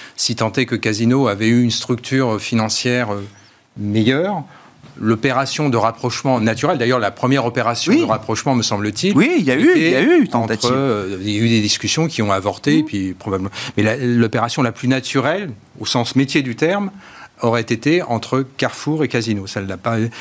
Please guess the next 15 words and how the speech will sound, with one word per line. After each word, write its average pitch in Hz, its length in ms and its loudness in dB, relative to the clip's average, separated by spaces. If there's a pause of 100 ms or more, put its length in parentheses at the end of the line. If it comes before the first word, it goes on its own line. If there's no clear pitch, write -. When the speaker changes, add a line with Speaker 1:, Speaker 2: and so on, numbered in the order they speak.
(480)
Speaker 1:
c'est, 110 180 -2
c'est 117 160 -2
pas 117 100 -2
le 104 60 -4
cas. 107 140 -2
Donc 135 180 2
je 135 60 4
comprends 156 320 2
bien 190 180 2
la 147 140 0
logique, 127 500 0 (380)
euh, 104 240 2
des 107 180 4
actionnaires 113 480 0
d'Auchan. 156 560 2